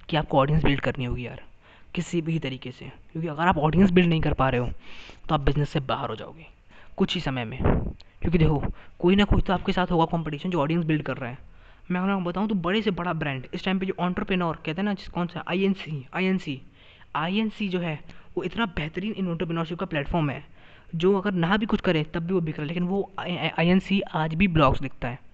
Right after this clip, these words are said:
आज भी वो वीडियोज़ बनाता है, आज भी वो ट्वीट करता है। क्यों? क्योंकि उसने अपनी मार्केट में एक वैल्यू एस्टैब्लिश करी है, वो मार्केट में आना चाहता है, वो मार्केट दिख रहा है, वो लॉयल कंज्यूमर बनाना चाहता है, वो एक लॉ-, लॉयल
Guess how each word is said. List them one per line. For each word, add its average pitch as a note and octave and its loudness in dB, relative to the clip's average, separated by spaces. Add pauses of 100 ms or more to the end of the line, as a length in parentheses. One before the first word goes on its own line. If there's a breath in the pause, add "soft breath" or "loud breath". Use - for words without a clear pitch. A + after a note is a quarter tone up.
(460 soft breath)
आज E3+ 2
भी G3 6
वो G#3 8
वीडियोज़ D#3+ 4
बनाता C#3+ -6
है, - -8
आज D3+ 0
भी E3+ 0
वो G3+ 6
ट्वीट D#3+ 0
करता B2+ -4
है। C3 -4
क्यों? G3 2 (480 loud breath)
क्योंकि E3+ -4
उसने E3 -2
अपनी E3+ -2
मार्केट D3+ -2
में F3 0
एक D3 -4
वैल्यू C#3+ 2
एस्टैब्लिश - -2
करी A2+ -8
है, D#3 -12 (260 loud breath)
वो E3 2
मार्केट D3+ 4
में F#3+ 4
आना D#3 4
चाहता C#3 0
है, C3+ 0
वो D3 0
मार्केट D3+ 2
दिख D#3+ -2
रहा D3+ -4
है, C3 -12 (840 soft breath)
वो E3 2
लॉयल D3+ 4
कंज्यूमर D3 4
बनाना B2+ 4
चाहता B2 0
है, B2+ -2
वो C#3 -2
एक C#3 -2
लॉ-, D3 2
लॉयल D3+ 2